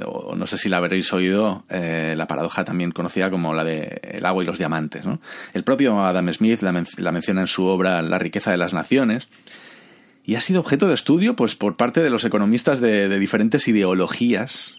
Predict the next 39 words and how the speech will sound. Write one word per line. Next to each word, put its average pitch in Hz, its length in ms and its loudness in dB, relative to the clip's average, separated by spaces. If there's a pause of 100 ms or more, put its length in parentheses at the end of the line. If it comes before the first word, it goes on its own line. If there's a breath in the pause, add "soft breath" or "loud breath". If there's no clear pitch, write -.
porque - 160 -12
al - 60 -8
final 90 260 -2
aquí 151 140 0
hay 110 80 4
un 123 100 2
componente 95 460 -2
ideológico 92 460 0
muy 95 140 2
importante, 104 640 -2 (1300 loud breath)
pues, 104 240 -2
como 98 200 0
decía, 90 300 0
¿no? 95 280 0
Em, 82 400 -2 (300)
durante 95 380 -2
más 87 220 -2
de, 78 500 -4
durante 107 360 2
más 143 120 0
de 165 100 2
tres 101 200 0
siglos, - 560 -8 (100)
¿m? 110 140 -4 (1300 loud breath)
Entonces 175 120 0
la 175 60 -2
cuestión 214 320 0
es, - 400 -2
imaginemos 143 540 0
que, 143 220 0
que 131 100 2
llevamos 123 460 2
varias 117 400 2
horas 123 500 0
vagando 98 400 2
por 98 140 0
el 90 80 0
desierto, 107 640 0 (240)
calor 85 420 -2